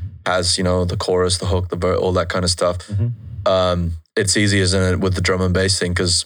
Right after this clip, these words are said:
Speaker 1: m-, a lot of it, that's like you've got a continuous run to just
Speaker 2: Totally,
Speaker 1: rip it.
Speaker 2: totally. And I can stop and start. And sometimes I can, sometimes I'll go, "Oh, oh, music's changing. Stop now." You know, it's, it's, it's not, there's no point me going. So that sixteen became a twelve or, you know,
Speaker 1: Mm.
Speaker 2: that sort of thing. And then I'll just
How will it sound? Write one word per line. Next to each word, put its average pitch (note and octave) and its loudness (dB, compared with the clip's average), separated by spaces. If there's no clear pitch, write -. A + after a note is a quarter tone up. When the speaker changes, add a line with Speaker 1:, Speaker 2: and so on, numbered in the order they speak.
Speaker 1:
m-, G#2 0
a D#2 2
lot F#2+ 2
of F#2+ 0
it, - 2
that's F#2+ 0
like - -2
you've F2 -2
got F#2 0
a E2 0
continuous F#2+ 0
run F#2+ 0
to F2+ 0
just E2+ 0
Speaker 2:
Totally, C3+ 0
Speaker 1:
rip - -4
it. E2+ -2
Speaker 2:
totally. G#2 0
And G2+ 0
I G2 2
can G2+ -6
stop G#2+ 0
and G2+ -2
start. G#2 0
And G2 0
sometimes A2+ -2
I G2+ -2
can, G2 -2
sometimes A2+ -2
I'll F#2+ 2
go, F#2+ 0
"Oh, A3 0
oh, F3 0
music's C#3 -2
changing. C3 0
Stop - -2
now." G2+ 0
You B2 -4
know, F2+ 2
it's, F#2+ -2
it's, G2 -2
it's G2 -2
not, G2 -2
there's G2 -2
no G2 2
point F#2+ 0
me F#2 -2
going. F#2 0
So F2+ 0
that F2+ -2
sixteen F#2 -2
became E2 -2
a D#2+ 0
twelve D#2+ 0
or, D#2 0
you G2 0
know, F2 2
Speaker 1:
Mm. - 2
Speaker 2:
that E2 0
sort F2 0
of E2+ -4
thing. F2 -2
And E2+ -2
then F2 0
I'll E2+ 0
just F2+ -2